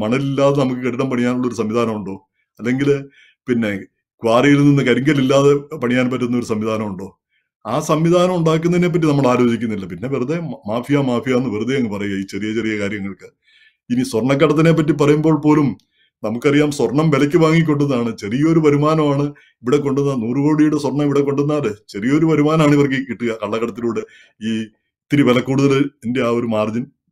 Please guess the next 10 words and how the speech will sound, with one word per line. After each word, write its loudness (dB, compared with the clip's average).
അതുപോലെ 0
തന്നെ -2
ടാക്സ് -2
കൊടുക്കാത്തതിന്റെ 0
ആ -2
മാർജിൻ, -4
ഇതൊക്കെയാണ് 0
കിട്ടുക. -6
അപ്പൊ -8
ഇതൊക്കെ 0